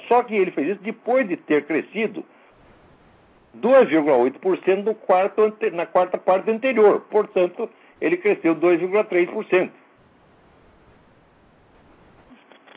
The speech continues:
Então, que merda é essa? Que caça de crise é essa?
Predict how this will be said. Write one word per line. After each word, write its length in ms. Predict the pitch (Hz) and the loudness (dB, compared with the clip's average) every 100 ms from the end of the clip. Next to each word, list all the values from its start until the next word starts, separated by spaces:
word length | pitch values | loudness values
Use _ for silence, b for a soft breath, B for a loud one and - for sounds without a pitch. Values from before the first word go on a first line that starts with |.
| - _ _ B B B B B B - | -20 _ _ B B B B B B -14
Então, 280 | 214 269 233 | -4 -4 -4
que 160 | 262 | -6
merda 320 | 269 269 214 | -2 -2 2
é 140 | 123 78 | 0 0
essa? 160 | - | -4
Que 140 | - 254 | -10 -10
caça 260 | - 233 170 | -6 -6 -6
de 100 | 135 | -8
crise 340 | 135 131 90 | -6 -6 -4
é 160 | 80 60 | -4 -4
essa? 220 | - | -10